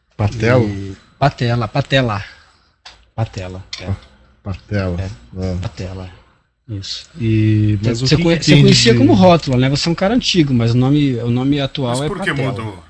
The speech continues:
Speaker 3: Teve um upgrade,
Speaker 1: É,
Speaker 3: o negócio?
Speaker 1: muda
Speaker 2: Teve
Speaker 1: de
Speaker 2: um
Speaker 1: nome?
Speaker 2: upgrade de nome, porque, é, mudou, porque rótula era, era, era, combinava vários pedaços. E aí, pra separar os pedaços, aí patela é o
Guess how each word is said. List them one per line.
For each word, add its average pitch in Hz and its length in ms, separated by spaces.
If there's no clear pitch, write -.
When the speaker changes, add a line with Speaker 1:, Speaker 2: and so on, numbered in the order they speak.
Speaker 3:
Teve 110 180
um 117 120
upgrade, 110 400
Speaker 1:
É, 110 400
Speaker 3:
o 104 40
negócio? 107 200
Speaker 1:
muda 143 240
Speaker 2:
Teve 165 100
Speaker 1:
de 165 80
Speaker 2:
um 208 60
Speaker 1:
nome? - 140
Speaker 2:
upgrade 214 240
de 202 80
nome, 180 260
porque, - 320
é, 185 100
mudou, 190 380
porque 190 480
rótula 226 480
era, 233 340
era, 175 540
era, 160 280
combinava 180 680
vários 180 920
pedaços. 143 880
E 123 320
aí, 131 380
pra 160 180
separar 160 520
os 147 100
pedaços, 165 680
aí 160 400
patela 165 540
é 170 100
o 170 540